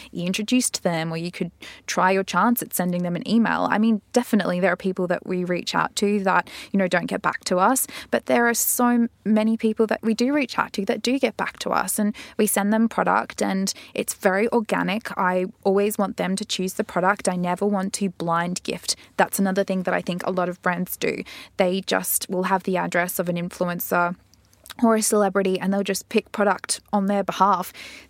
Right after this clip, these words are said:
That's not going to translate for you. You want to have that conversation. You want to have that dialogue with them. You want them to choose the products that they're going to wear. You don't know what their favorite color is, the fit that they like.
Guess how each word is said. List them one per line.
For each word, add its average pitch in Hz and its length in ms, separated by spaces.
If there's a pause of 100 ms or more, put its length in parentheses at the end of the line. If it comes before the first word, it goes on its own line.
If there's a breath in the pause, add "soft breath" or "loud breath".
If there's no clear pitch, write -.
(120)
That's - 400 (320)
not 214 240
going 180 220
to - 100
translate - 480
for 165 160
you. - 220 (200 loud breath)
You 214 240
want 202 180
to 185 60
have 185 180
that - 120
conversation. - 540
You 180 60
want 180 180
to 180 40
have 180 140
that - 160
dialogue 175 420
with 175 140
them. - 160
You 190 140
want 196 220
them 220 120
to 220 140
choose 190 280
the - 80
products 175 340
that 190 200
they're 180 180
going 185 260
to - 100
wear. 196 100
You 196 140
don't 226 180
know 190 160
what 208 140
their 196 120
favorite 180 340
color 175 340
is, 175 160
the - 100
fit - 280
that 190 160
they 185 140
like. 170 400